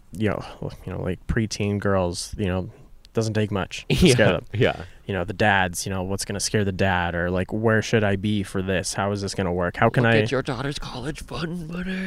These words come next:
Speaker 1: Yeah. <laughs> Bills!
Speaker 2: <laughs> Yeah.
Speaker 1: Stuff like that. And, you know, it's like, "Okay, how can I work with the person in the next room?" And that's how I started making
Speaker 2: Mm.
Speaker 1: friends
Speaker 2: Mm-hmm.
Speaker 1: and met this,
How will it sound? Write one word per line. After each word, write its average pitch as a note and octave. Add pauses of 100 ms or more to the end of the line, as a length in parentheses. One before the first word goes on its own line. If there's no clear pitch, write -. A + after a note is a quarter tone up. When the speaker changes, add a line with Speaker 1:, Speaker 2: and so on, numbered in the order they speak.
Speaker 1:
Yeah. B2+ (380)
<laughs> -
Bills! G3
Speaker 2:
<laughs> -
Yeah. B2+ (1200)
Speaker 1:
Stuff -
like C#3
that. G#2+
And, A2+ (340)
you B2+
know, A2+
it's -
like, A2
"Okay, B2+
how C3
can F3+
I E3+
work B2+
with C#3
the A2
person B2+
in A2
the F#2
next F2+
room?" -
And G2+
that's A#2+
how A#2
I A#2+
started A2
making F#2
Speaker 2:
Mm. -
Speaker 1:
friends F#2
Speaker 2:
Mm-hmm. F2 (240)
Speaker 1:
and G2 (200)
met G#2
this, G#2